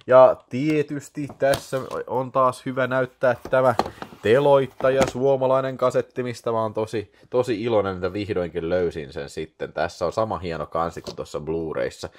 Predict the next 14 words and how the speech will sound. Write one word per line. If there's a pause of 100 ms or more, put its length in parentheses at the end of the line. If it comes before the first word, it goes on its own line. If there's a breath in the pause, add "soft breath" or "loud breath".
(320 loud breath)
Mutta
onhan
tää
nyt
hienompi
tää
kansi, (360 loud breath)
tää
V
H
S:llä
se
kansi
sitten.